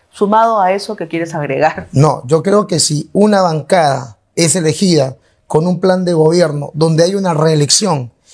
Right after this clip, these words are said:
Speaker 2: y la gente vota por un candidato que acepta una reelección, bueno, se está debatiendo lo que se prometió, pero no se prometió una bicameralidad,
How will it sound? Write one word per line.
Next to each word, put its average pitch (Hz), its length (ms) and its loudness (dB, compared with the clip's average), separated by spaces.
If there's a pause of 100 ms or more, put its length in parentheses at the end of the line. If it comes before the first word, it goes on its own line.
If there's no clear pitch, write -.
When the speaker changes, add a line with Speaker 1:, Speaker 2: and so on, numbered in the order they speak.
(200)
Speaker 2:
y 151 100 2
la 147 120 2
gente 185 320 0
vota 185 360 2
por 147 120 -2
un 170 80 -2
candidato 160 560 0
que 143 100 -4
acepta 202 340 -2
una 196 120 0
reelección, 165 520 0 (420)
bueno, 202 320 0 (240)
se - 140 -2
está 208 180 2
debatiendo 208 440 0
lo 202 140 0
que 147 100 -4
se 131 120 -2
prometió, 135 560 0 (320)
pero 135 180 2
no 196 120 2
se 226 160 0
prometió 165 380 -6
una 202 140 0
bicameralidad, 147 800 0